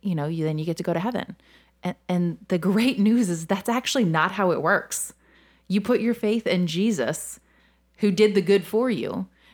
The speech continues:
and then you get to go and spend eternity in heaven with Jesus. And yeah, you probably do more good things after coming into a relationship with Jesus because he does change us and he grows us and we want to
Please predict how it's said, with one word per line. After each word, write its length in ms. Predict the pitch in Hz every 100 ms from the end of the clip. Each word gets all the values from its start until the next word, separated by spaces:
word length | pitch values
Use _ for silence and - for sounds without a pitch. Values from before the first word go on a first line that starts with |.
| _
and 200 | 180 180
then 200 | 175 190
you 100 | 202
get 160 | 180 170
to 80 | 170
go 300 | 156 156 147
and 220 | 151 156
spend 400 | - 151 139 139 -
eternity 520 | 151 - 147 135 135
in 220 | - 143
heaven 340 | 139 143 143
with 160 | 151 175
Jesus. 500 | - 107 - - - _ _ _
And 120 | 214 226
yeah, 240 | 294 - -
you 120 | 202
probably 520 | 208 247 247 247 233
do 200 | 196 214
more 240 | 208 196 202
good 220 | 202 196
things 540 | 185 214 262 - - -
after 280 | - 302 214
coming 320 | 202 196 202
into 180 | 202 208
a 80 | 202
relationship 420 | 196 196 196 202
with 120 | 190
Jesus 480 | 185 196 220 254 - -
because 400 | - 185 190 180
he 120 | 180 175
does 300 | 160 175 -
change 340 | - 156 160
us 260 | 95 233 -
and 100 | 170
he 120 | 165
grows 360 | - 147 160
us 240 | 180 202 -
and 140 | 170
we 100 | 156
want 360 | 151 143 160 -
to 280 | 180 165